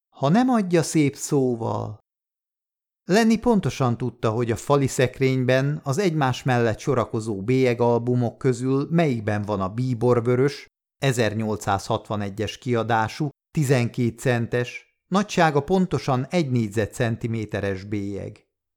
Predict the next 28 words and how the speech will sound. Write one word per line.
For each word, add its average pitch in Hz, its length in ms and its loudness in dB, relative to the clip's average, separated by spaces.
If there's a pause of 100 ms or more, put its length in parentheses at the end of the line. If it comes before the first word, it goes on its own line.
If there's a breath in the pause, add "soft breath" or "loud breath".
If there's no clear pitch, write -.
(680)
Tisztán 110 440 0
emlékezett 110 720 -4
az 110 140 -4
album 113 400 0
lapszámára 117 800 0
is, 127 280 -6 (280)
hisz - 220 -2
az 139 140 4
öreg 185 320 4
Zolfanelli 123 760 2
tegnap 143 380 0
este 127 280 0
többször 147 400 -2
is 110 140 -6
elővette, 107 640 -2
hogy 117 220 -2
megcsodálja, 101 840 -4 (100)
és 160 220 -2
csodáltassa 110 840 0
a 110 60 0
pazar 110 480 2
ritkaságot. 95 1000 -8 (960)
A - 100 2
szekrényke 180 720 4
zára 135 580 2
nem 156 260 4
volt 104 280 -2
komplikált. 92 960 -6